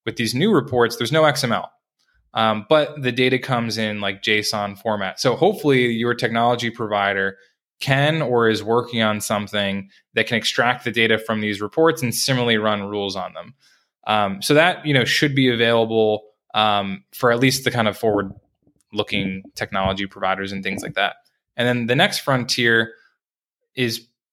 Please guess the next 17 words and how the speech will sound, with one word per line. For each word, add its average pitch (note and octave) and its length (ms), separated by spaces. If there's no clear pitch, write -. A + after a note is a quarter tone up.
probably D#3 520
stuff C3+ 320
around A#2 340
photo A#2+ 320
recognition G#2 840
A G#2 160
I, F2+ 240
where A2 640
instead C#3 300
of C3+ 340
a A2+ 420
human C3 300
underwriter G#2+ 480
having G#2+ 300
to G#2 60
say, G2+ 400
"Hey, A2+ 320